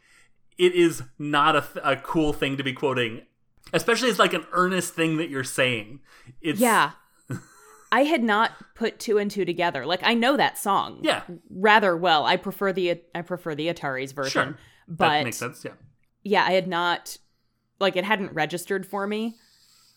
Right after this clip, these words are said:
Speaker 2: Yeah.
Speaker 1: I think be-, because of the way my brain works with music, she didn't say it with the same cadence.
Speaker 2: Right.
Speaker 1: So my brain just was like, "Those are words that she's saying that have never been said before by anyone ever."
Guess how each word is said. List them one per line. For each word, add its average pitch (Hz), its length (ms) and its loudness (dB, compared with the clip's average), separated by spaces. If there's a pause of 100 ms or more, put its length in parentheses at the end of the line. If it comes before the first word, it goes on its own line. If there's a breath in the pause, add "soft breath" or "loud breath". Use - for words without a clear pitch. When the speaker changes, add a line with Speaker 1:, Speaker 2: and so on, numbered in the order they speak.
(400 soft breath)
Speaker 2:
Yeah. 196 180 4
Speaker 1:
I 208 80 4
think 254 300 0
be-, 254 180 0
because 233 500 -2
of 233 120 0
the 220 100 2
way 196 180 0
my 185 180 -2
brain 170 340 -4
works 175 220 -8
with 170 120 -10
music, 170 320 -6
she - 160 -8
didn't 185 260 -6
say 175 200 0
it 180 80 2
with 175 80 -4
the 180 80 -8
same 151 260 -8
cadence. 185 600 -6
Speaker 2:
Right. 120 280 -4 (300)
Speaker 1:
So 180 340 2
my 180 200 0
brain 180 400 0
just 175 260 -6
was 160 260 -4
like, 160 340 -2 (260)
"Those 214 220 0
are 247 120 4
words 156 320 -2
that 160 160 -4
she's - 220 -10
saying 160 340 -2
that 156 140 -2
have 156 120 -6
never 156 220 -2
been 156 220 -6
said 143 200 -4
before 151 280 -6
by 147 160 -2
anyone 147 340 -4
ever." 156 380 -4